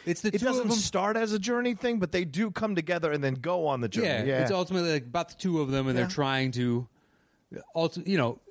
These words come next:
Speaker 1: it goes Django heavy towards
Speaker 2: Yeah.
Speaker 1: the very end.
Speaker 2: Yes, it does.
Speaker 1: But the movie really picks up and cemented what it is
Speaker 2: Mm-hmm.
Speaker 1: once they join forces.
Speaker 2: Mm-hmm.
Speaker 1: Uh, 'cause then they go off, they go, what, to Candyland, and then from Candyland they go over to,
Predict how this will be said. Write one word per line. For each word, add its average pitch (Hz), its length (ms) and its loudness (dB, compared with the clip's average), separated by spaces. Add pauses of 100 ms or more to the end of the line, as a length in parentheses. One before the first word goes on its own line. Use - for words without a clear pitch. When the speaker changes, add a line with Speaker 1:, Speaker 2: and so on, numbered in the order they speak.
(140)
Speaker 1:
it 220 100 2
goes 196 420 2
Django 147 600 0
heavy 151 360 0
towards 135 220 0
Speaker 2:
Yeah. 131 100 0
Speaker 1:
the 127 60 -4
very 139 380 2
end. 113 240 0
Speaker 2:
Yes, 139 220 0
it 131 60 2
does. - 280 -6 (200)
Speaker 1:
But 151 160 -2
the 156 60 0
movie 170 280 0
really 151 260 0
picks - 320 -2
up 135 240 0
and 113 340 -2
cemented 123 480 0
what 117 180 2
it 104 100 0
is 151 420 0
Speaker 2:
Mm-hmm. 131 160 -4
Speaker 1:
once 139 260 2
they 139 120 2
join 113 300 0
forces. 113 560 -2
Speaker 2:
Mm-hmm. 156 160 -2 (540)
Speaker 1:
Uh, 98 500 0
'cause 110 100 -10
then 117 100 0
they 117 100 0
go 117 120 0
off, 113 140 -2
they 113 80 0
go, 104 120 2
what, 98 180 -4
to 101 80 -8
Candyland, 120 920 0 (480)
and 101 100 -2
then 101 80 0
from 92 100 -8
Candyland 107 500 0
they 101 80 0
go 104 200 0
over 98 180 -2
to, 92 360 -2